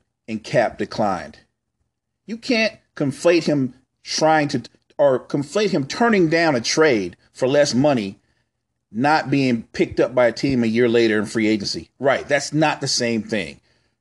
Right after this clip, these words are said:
Turning down a potential trade is not the same thing as being a free agent and no one offering you jobs." Great point, Matt. Laura says, "If Kaepernick was the talent that a lot of people claim he'd be,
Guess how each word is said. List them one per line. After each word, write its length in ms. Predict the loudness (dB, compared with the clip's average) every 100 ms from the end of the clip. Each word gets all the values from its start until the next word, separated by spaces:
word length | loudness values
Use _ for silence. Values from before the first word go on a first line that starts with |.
| _ -12
Turning 400 | 0 2 2 2
down 240 | 2 2
a 80 | 0
potential 560 | 0 0 0 0 0 -2
trade 580 | 2 2 4 0 -4 -10 _ _ _ _ _ _ _ _
is 160 | -6 0
not 200 | 0 0
the 80 |
same 340 | -2 0 0 0
thing 220 | 0 0
as 80 | 0
being 220 | -2 -2
a 60 | -2
free 260 | -2 2
agent 320 | 2 2 -4 -4
and 280 | 0 2
no 140 | 2 2
one 160 | 2
offering 380 | 0 -2 -2 -4
you 140 | -4 -4
jobs." 500 | -4 -4 -8 -14 -16 _ _ _ _ _ _ _ _ _ _ _ _
Great 220 | -4 -4 -2
point, 240 | -4 -4
Matt. 260 | -6 -8 -10 _ _ _ _ _ _ _ _ -20 _ _ _ _ _ _ _ _
Laura 300 | -2 2 2
says, 480 | 2 2 2 2 -2 -14 _ _ _
"If 160 | -20 -8
Kaepernick 600 | 0 0 0 -2 -2 -2
was 200 | -2 -2
the 100 | -4
talent 420 | -2 0 0 0
that 120 | 0
a 40 | 0
lot 240 | 2 2
of 100 | 2
people 240 | -2 -4
claim 320 | -4 -2 -2 -2
he'd 220 | -4 -2
be, 320 | -2 -2 -6